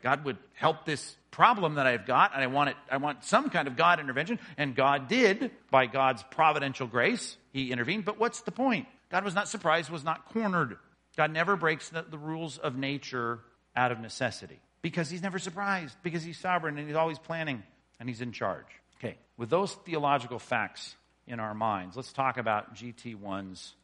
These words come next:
as a category. When you think through what the Bible has to say regarding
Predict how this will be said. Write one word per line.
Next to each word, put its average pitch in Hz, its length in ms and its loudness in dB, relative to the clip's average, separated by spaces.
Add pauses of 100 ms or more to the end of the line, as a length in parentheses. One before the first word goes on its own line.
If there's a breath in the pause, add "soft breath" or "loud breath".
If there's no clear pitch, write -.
(160)
as 101 240 -6
a - 20 -16
category. 92 720 -6 (320 soft breath)
When 185 180 -2
you 240 100 2
think 190 300 -2
through 147 520 -4
what 151 140 -4
the 131 60 -12
Bible 147 320 2
has 131 240 -2
to - 80 -18
say 110 480 -4 (220)
regarding 120 640 0